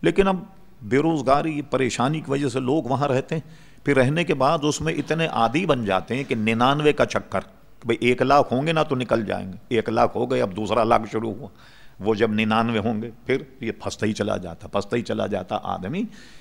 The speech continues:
یعنی آپ، امریکہ تو ذرا ہوشیار ملک ہے،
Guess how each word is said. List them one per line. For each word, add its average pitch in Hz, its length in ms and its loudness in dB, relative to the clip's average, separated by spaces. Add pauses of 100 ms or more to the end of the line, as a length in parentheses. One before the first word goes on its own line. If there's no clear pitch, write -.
(160)
یعنی 151 260 -2
آپ، 170 200 0 (1000)
امریکہ 135 680 4 (400)
تو 117 80 -10
ذرا 110 180 2
ہوشیار 117 440 -2
ملک 147 380 -4
ہے، - 60 -12